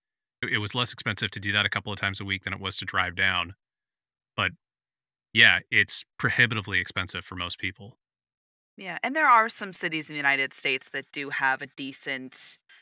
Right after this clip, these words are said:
Speaker 2: transportation system. Portland has a decent one, uh, in New York, obviously.
Speaker 1: Chicago.
Speaker 2: S-, Chicago, yeah. But,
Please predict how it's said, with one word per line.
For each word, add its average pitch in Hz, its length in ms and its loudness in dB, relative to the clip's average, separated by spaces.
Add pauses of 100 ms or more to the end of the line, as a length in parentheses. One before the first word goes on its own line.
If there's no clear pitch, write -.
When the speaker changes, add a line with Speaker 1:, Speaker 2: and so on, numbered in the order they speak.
Speaker 2:
transportation 143 1000 0
system. 135 520 -4
Portland 143 400 -8
has 131 200 -4
a 123 60 -16
decent 131 480 -8
one, 131 400 -4
uh, - 220 -6
in 160 120 -8
New 151 80 -8
York, 139 320 -2
obviously. 135 880 0 (120)
Speaker 1:
Chicago. 95 680 2
Speaker 2:
S-, - 160 -8
Chicago, 139 600 2
yeah. 127 340 2 (760)
But, 165 200 2